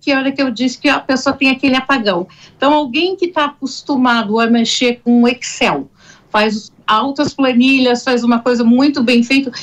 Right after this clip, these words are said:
é como se ela tivesse literalmente um apagão. A pessoa senta na frente do computador, ela vai fazer uma planilha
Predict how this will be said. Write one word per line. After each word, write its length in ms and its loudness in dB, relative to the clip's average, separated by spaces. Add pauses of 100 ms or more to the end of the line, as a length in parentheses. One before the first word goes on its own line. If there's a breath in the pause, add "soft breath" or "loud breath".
(180 loud breath)
é 100 0
como 240 2
se 80 -2
ela 100 2
tivesse 540 -2
literalmente 880 2
um 60 4
apagão. 540 0
A 40 0
pessoa 400 -2 (260 loud breath)
senta 640 -2
na 160 0
frente 360 0
do 100 -4
computador, 800 0 (300 loud breath)
ela 220 2
vai 280 -2
fazer 220 -2
uma 160 0
planilha 580 2